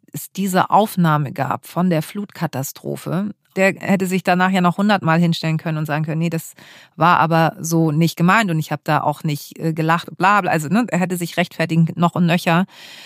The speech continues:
Es wurde einfach von allen gegen ihn verwendet. Und er hat dann, glaub ich, selber gemerkt, „Okay, das war's, ich hab keine Chance mehr.“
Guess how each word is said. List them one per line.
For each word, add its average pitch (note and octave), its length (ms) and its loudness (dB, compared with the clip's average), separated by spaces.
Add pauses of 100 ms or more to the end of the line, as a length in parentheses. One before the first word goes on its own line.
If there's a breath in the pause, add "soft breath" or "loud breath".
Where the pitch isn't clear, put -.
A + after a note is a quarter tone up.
(280 loud breath)
Es E3+ 240 -2
wurde G#3+ 400 2
einfach F3+ 640 0
von D3 340 -8
allen G3 600 0 (440)
gegen E3+ 380 0
ihn D#3 200 -2
verwendet. - 640 -8
Und E3 140 -4
er E3 80 0
hat E3+ 140 -4
dann, E3 120 0
glaub E3 160 0
ich, D#3+ 100 -6
selber E3 320 2
gemerkt, D3+ 380 -2
„Okay, C#3 420 -10 (180)
das - 220 -10
war's, C#3+ 240 2
ich - 160 -12
hab - 120 -8
keine D3+ 220 -6
Chance - 420 -10
mehr.“ - 200 -12